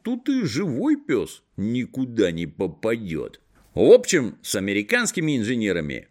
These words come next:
в очередной раз всё ясно.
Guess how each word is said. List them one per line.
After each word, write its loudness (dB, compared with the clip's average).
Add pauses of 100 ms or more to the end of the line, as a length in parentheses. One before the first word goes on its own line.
в 0
очередной 0
раз 2 (140)
всё 0
ясно. -4